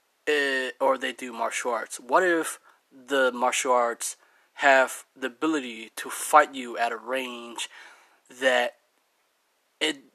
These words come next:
does no good? Most people use workout just to look good, to show up to girls, um, or guys, whatever. And they're weak as shit. Most people try to be buff,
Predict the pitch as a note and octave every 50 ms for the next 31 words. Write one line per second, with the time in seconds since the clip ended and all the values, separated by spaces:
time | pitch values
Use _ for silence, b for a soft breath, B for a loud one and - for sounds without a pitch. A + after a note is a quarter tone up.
0 | D#3+ E3 D#3 - - E3+ D#3+ D3+ C3+ C3+ C#3 C3+ D3 D#3 E3+ D#3+ C#3 D#3+ D3+ C#3
1 | A#2 A2 A2+ A2+ B2 C#3 D3+ - - D#3+ D3+ D3+ C#3+ C3+ C3 C3+ C3+ B2+ A#2 A#2+
2 | B2 B2+ B2+ B2 - C3 A#2+ A#2 A#2 A2+ - - - B2+ - - - C3 A#2+ B2
3 | A#2+ - _ - B2 A#2+ A#2+ A#2+ A#2 - - - B2 - - B2 A#2 A2+ A2 -
4 | _ - - - _ - A2+ A2+ A#2 A#2 A2+ A2+ A2+ A2+ - - B B B B
5 | B B B B - A#2 A2+ A2+ A#2 A2+ - - A2+ A#2 - - A#3+ A#3+ - -
6 | - A2+ A2+ A2+ A#2 A2 - - A#2 A2+ A2+ A2+ A2 A2 A#2 A2+ A#2 B B B
7 | B B B B B B B _ _ _ _ _ _ _ _ _ - - _ _
8 | - - C#3 C3 C3 C3 B2+ A#2+ B B B B B B B B B B B B
9 | - C3 B2+ B2+ D#3 D3 - D3+ - - - F#3 - - b b b b b b
10 | b b b b b b b b b b _ _ _ _ _ - A2 A#2 B2 B2+
11 | B2 - - C#3 C3 - B2+ A#2+ A#2 - C3 A#2 A2+ A2+ G#2+ - _ _ - A#2
12 | A2+ A#2 A2+ - -